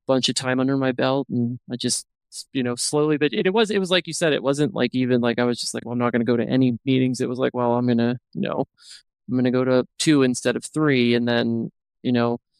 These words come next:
I'm not gonna, I'm gonna stop by and I like to read, and there's a lot of really good literature books out there on, like, basically any drug of choice. There, there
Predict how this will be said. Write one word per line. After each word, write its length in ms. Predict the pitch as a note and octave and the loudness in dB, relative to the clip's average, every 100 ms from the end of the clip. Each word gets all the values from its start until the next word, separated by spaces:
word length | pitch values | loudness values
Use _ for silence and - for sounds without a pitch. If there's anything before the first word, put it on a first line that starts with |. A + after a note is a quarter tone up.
| _ _ | _ _
I'm 120 | A#2+ | -4
not 160 | C3 B2 | -2 -2
gonna, 180 | C#3+ B2+ | -2 -2
I'm 60 | |
gonna 140 | C#3+ C3 | -2 -2
stop 280 | - C#3 C#3 | 0 0 0
by 180 | C#3+ C3 | 0 0
and 320 | C3 B2+ A#2+ _ _ _ _ - | -2 -4 -8 _ _ _ _ -2
I 60 | C3+ | 0
like 160 | C3+ | 0
to 140 | - A#2 | -2 -10
read, 360 | B2 B2+ B2+ | -8 -4 -2
and 260 | A#2+ A#2 A#2+ | -2 -4 -8
there's 160 | B2+ B2+ | -6 -2
a 60 | |
lot 120 | B2+ | 0
of 60 | B2 | 0
really 180 | B2 A#2+ | 0 0
good 200 | A#2+ A#2 _ _ _ - | -2 -4 _ _ _ -2
literature 320 | B2+ A#2+ C3 | 0 0 -2
books 240 | B2 A#2+ B2 | -4 -4 -2
out 140 | A#2+ | -2
there 200 | B2 A#2+ - _ - | -2 -6 -10 _ -4
on, 240 | B2+ C3+ | -4 -2
like, 120 | B2 - | -6 -4
basically 420 | C3 B2 B2 A#2+ A#2+ | -2 -2 -4 -2 0
any 240 | B2 A#2 - _ | 0 -2 -8 _
drug 180 | B2+ A#2 | -4 -4
of 100 | - | -4
choice. 300 | - A#2+ - | -6 -4 -2
There, 140 | C3 | -2
there 120 | B2 | -2